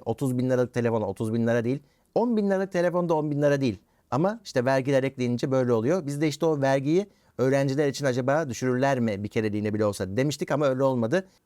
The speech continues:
Ve maalesef dokuz bin beş yüz lira limiti olması öğrencilerin güncel telefonlara ulaşmasına yine engel olacak. Bu fiyatlara alınabilecek on bin liraya kadar olan telefonlara baktığımız zaman ya eski modeller görüyoruz ya da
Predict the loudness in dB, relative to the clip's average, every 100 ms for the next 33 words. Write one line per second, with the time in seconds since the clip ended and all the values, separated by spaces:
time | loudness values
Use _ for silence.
0 | _ 0 2 2 0 -2 -2 -2 -2 0
1 | 0 0 -2 -2 0 0 0 -2 0 0
2 | 0 0 -2 -2 -4 _ _ _ 0 2
3 | 0 0 0 0 -2 -6 _ -2 0 2
4 | 0 0 0 0 0 0 0 0 -2 -2
5 | -6 -2 0 0 2 2 2 0 -6 -12
6 | _ _ -4 0 2 0 2 0 0 0
7 | 0 -2 -4 -4 -2 0 0 2 2 2
8 | 2 2 2 0 0 0 0 0 0 0
9 | -2 -2 0 0 0 0 0 -2 -4 -2
10 | 0 0 0 0 0 -2 0 0 0 0
11 | 0